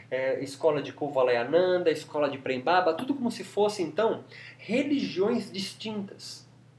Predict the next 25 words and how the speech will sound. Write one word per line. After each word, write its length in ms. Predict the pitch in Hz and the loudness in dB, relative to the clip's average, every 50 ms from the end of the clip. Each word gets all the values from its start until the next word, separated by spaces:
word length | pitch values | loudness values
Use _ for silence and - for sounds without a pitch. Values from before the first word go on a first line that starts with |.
| - - | -16 -8
Claro 280 | - - 240 294 294 285 | -4 -2 -2 -2 -2 -2
que 100 | - 147 | -4 -4
existem 380 | 123 120 120 117 117 - 117 | -2 -2 -2 -4 -4 -6 -8
as 60 | 110 | -8
suas 360 | - - 120 123 120 - - - - - - - | -6 -4 -2 -2 -2 -2 -6 -14 -20 -20 -10 -4
peculiaridades, 1000 | - 160 147 151 139 135 123 123 123 123 117 107 104 98 - - - - - - - - - - - | -2 -2 -2 0 0 0 0 0 0 -2 -2 -4 -4 -4 -8 -10 -16 -20 -20 -20 -20 -20 -20 -12 -6
mas 200 | - 190 202 214 | -2 -2 0 0
assim 340 | 214 214 - - 269 262 262 | -2 -4 -4 -4 -4 -4 -2
como 300 | - 254 254 254 262 254 | -2 0 0 0 -2 -2
o 40 | |
pentecostalismo. 1000 | 247 247 254 247 - 247 247 - 226 226 - - 240 240 262 285 277 277 - - - - - - _ _ - - - - - - - - | -2 -2 -2 -2 -2 -2 -2 -2 -2 0 0 0 2 4 4 4 2 2 0 -4 -12 -18 -20 -20 _ _ -20 -20 -20 -18 -18 -20 -12 -6
Há, 460 | - 165 196 220 226 208 147 - - - - - - - - - - | -2 -2 0 0 0 -2 -4 -6 -10 -16 -20 -20 -20 -20 -20 -12 -8
é, 60 | 139 139 139 135 135 127 - 131 131 123 117 - - | -4 -2 0 0 0 0 0 0 0 0 0 -2 -4
é, 40 | 127 131 135 | -10 -10 -8
uma 240 | 139 139 139 139 131 | -6 -2 0 0 0
igreja 440 | 127 123 127 120 123 120 120 117 | 0 0 0 0 0 -2 -2 -4
presbiteriana, 960 | 110 - 117 117 113 - 120 113 - 113 113 143 190 240 247 240 185 160 131 123 | -8 -8 -8 -10 -10 -10 -12 -10 -8 -6 -2 2 4 4 4 4 4 2 0 0
uma 200 | 113 110 113 113 | -2 -2 -2 0
outra 320 | 113 113 113 113 - 107 | 0 0 -2 -4 -8 -12
igreja 400 | 110 113 117 117 113 113 113 120 | -8 -6 -4 -4 -4 -4 -4 -6
ali, 340 | 110 139 180 226 233 226 208 | -8 -6 -4 -4 -2 -2 -2
uma 160 | 165 127 120 | -2 -2 -2
outra 200 | 123 123 135 151 | -2 -2 -4 -4
aqui, 140 | - - 247 | -6 -4 -4
mas 300 | 226 214 208 - - | -4 -4 -6 -6 -10